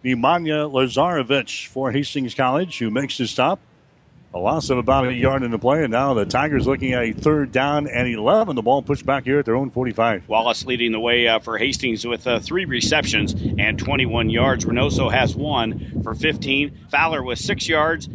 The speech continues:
Speaker 2: and Devontae Knight with just nine.
Speaker 1: Dylan Turner drops back under pressure. Now he's gonna run it. Look out,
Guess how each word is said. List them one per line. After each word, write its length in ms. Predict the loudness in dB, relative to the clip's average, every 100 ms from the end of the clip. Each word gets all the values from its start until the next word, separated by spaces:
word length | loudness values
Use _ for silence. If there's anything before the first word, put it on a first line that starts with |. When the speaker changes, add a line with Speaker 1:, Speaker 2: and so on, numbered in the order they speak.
| -6
Speaker 2:
and 100 | -4
Devontae 460 | -2 -2 0 -2 0
Knight 220 | -2 -2
with 100 | -6
just 240 | -6 -6
nine. 500 | -4 -4 -8 -10 -8 -2
Speaker 1:
Dylan 260 | 0 0
Turner 300 | 0 0 0
drops 340 | 0 0 0 -2
back 320 | -2 0 -2 -10 -18 -8
under 240 | -2 -2
pressure. 420 | 0 0 0 0 0
Now 160 | 2
he's 120 | 0
gonna 280 | 2 2 2 2
run 160 | 2
it. 160 | 0 2
Look 180 | 2 2
out, 220 | 0